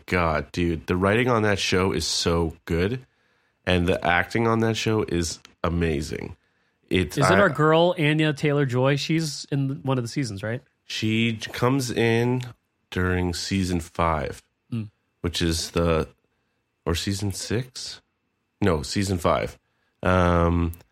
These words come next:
Speaker 1: which is what I'm finishing up now. The new season coming out is season six. And yeah, she's, she's very good in it.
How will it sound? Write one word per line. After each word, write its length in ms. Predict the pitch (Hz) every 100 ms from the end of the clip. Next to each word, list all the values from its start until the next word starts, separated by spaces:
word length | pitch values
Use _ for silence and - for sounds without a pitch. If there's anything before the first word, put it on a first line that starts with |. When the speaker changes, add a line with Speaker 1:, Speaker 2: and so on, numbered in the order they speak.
| _ _ -
Speaker 1:
which 120 | 90 90
is 120 | 82
what 180 | 82 -
I'm 140 | 90
finishing 400 | 80 87 - 85
up 160 | 80 82
now. 300 | 82 87 92
The 140 | 85
new 160 | 87 87
season 380 | - 87 85 80
coming 260 | 87 85
out 100 | 85
is 80 | 82
season 300 | - 82 82
six. 560 | - 90 117 - - - -
And 300 | 78 78 71 -
yeah, 220 | 82 65 -
she's, 540 | - 101 95 82 - - - _ -
she's 240 | - 110 85
very 260 | 90 82
good 220 | 73 73
in 80 | 71
it. 160 | -